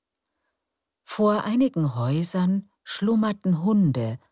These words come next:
auf den warmen Holzdielen der Veranda, während die Besitzer in der Hollywood-Schaukel die laue Luft genossen.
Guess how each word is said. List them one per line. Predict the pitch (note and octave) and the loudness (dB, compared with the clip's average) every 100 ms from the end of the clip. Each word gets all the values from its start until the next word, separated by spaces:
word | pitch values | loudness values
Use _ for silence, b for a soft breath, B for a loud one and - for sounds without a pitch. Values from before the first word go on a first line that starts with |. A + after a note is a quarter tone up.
| _ | _
auf | - B2 | -4 -4
den | - B2 | -2 -2
warmen | B2 B2 D3+ C3+ A2+ | 0 0 2 2 0
Holzdielen | C3 C#3 D3 - - C3+ B2+ B2 A#2+ | 0 -2 -2 -6 -2 -2 0 -2 -2
der | A#2 A#2 | -4 -4
Veranda, | A#2 A2+ B2+ C3+ B2 A2 A2 b b b b b b b - | -4 -2 0 2 0 -4 -8 b b b b b b b -4
während | C#3 B2+ A#2+ | -2 0 -2
die | A2+ | -6
Besitzer | A2+ - D#3 - - D3+ C#3 | -6 -4 -4 -4 -2 -2 -2
in | C#3+ | -2
der | C3 A#2 C3 | -2 -2 -2
Hollywood-Schaukel | D#3+ C3 A2+ A2 - - A#2 A2+ - A#2+ A#2+ D3+ - | 0 0 -2 -6 -6 -6 -4 -4 -4 -4 -4 -8 -4
die | C3+ | -2
laue | A#2 A#2 C#3+ | 0 2 0
Luft | D3 D3+ - - - | 0 -2 -4 -8 -8
genossen. | A#2 A#2+ A2 - B2 | -4 -4 -4 -8 -12